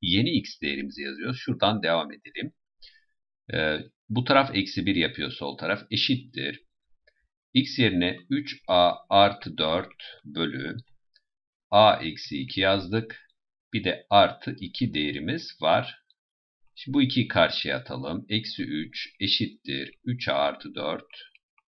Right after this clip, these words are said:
bölü a eksi iki. İçler dışlar yapıyoruz burada. Üç a artı dört eşittir. Burayı eksi üç ile çarpınca eksi üç a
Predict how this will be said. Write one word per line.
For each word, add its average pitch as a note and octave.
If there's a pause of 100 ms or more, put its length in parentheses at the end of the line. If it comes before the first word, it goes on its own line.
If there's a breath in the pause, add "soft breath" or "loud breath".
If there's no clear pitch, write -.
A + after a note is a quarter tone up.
(840)
bölü -
a G2
eksi -
iki. - (760 loud breath)
İçler A#2 (280)
dışlar D#2+
yapıyoruz G2
burada. F#2+
Üç A#2+
a G#2
artı E2
dört C2+ (1300 loud breath)
eşittir. G2+ (360)
Burayı C3
eksi B2+
üç B2
ile B2
çarpınca A2+
eksi G#2+
üç G#2+
a F2+